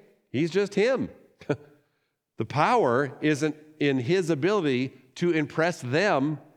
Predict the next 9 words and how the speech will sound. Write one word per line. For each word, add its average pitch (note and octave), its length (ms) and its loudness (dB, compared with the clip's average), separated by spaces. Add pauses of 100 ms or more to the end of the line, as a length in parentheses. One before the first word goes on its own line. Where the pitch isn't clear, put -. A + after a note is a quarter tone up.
(200)
or C3+ 140 2
even E3+ 220 2
us E3+ 240 0
today. G3 520 0 (360)
All F#3 380 2
he A3+ 180 2
has F3 380 2
to F#3 180 -4
offer C3 680 -2